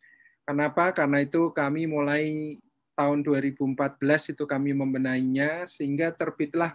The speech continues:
Peraturan Menteri Kesehatan nomor tiga puluh satu tahun dua ribu sembilan belas. Ini hampir bersamaan dengan Permenkes yang baru, bahkan terlebih dahulu ini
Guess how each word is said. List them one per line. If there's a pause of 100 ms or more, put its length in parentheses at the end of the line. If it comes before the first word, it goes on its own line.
Peraturan
Menteri
Kesehatan (400)
nomor
tiga
puluh
satu
tahun
dua
ribu (320)
sembilan
belas.
Ini
hampir
bersamaan
dengan (560)
Permenkes
yang
baru, (100)
bahkan (160)
terlebih
dahulu
ini